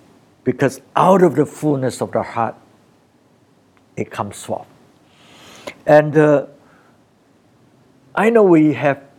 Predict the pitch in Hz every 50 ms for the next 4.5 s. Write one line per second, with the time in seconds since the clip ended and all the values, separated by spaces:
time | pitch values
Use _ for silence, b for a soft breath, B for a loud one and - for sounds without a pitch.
0 | - - - - - - 160 170 180 175 165 - - _ _ _ _ _ _ _
1 | _ _ _ - 135 123 139 143 135 127 123 - - - - 139 139 131 139 139
2 | 123 127 117 - - - 139 135 131 131 135 135 - - _ _ b b b b
3 | b b b b b b _ - 131 131 131 147 143 - 190 - - - - -
4 | - - 156 156 147 135 139 160 160 -